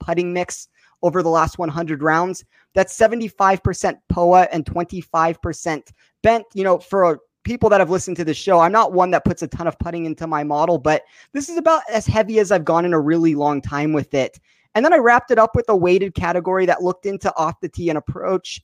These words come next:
and around the green for fifteen percent.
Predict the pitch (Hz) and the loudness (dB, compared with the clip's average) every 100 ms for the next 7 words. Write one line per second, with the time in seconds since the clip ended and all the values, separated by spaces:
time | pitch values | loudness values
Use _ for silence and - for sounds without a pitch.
0 | _ - 202 190 156 156 160 151 147 160 | _ -2 2 2 4 2 4 0 0 -2
1 | 151 139 - 160 - 156 151 156 - 135 | -2 -6 -6 -6 -6 -4 -2 -4 -4 -6
2 | 123 | -6